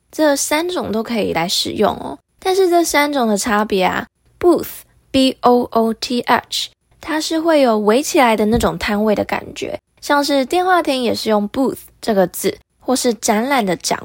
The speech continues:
位。那stand，S T A N D，动词就是站立，那名词也是用摊位。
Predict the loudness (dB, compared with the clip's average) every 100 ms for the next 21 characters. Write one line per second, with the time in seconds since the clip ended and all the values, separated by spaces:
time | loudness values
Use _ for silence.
0 | -4 2 2 0 _ _ _ _ -2 0
1 | 0 -2 0 2 2 0 -8 -18 _ _
2 | 0 0 0 -4 -6 -2 -2 0 -2 -4
3 | -2 -2 -4 -2 0 0 -4 _ _ _
4 | 0 0 0 -2 -2 -2 0 0 0 0
5 | -2 -2 -2 0 0 -2 -4 -2 -2 -2
6 | -4 -2 -2 -2 -2 -2 0 0 0 -4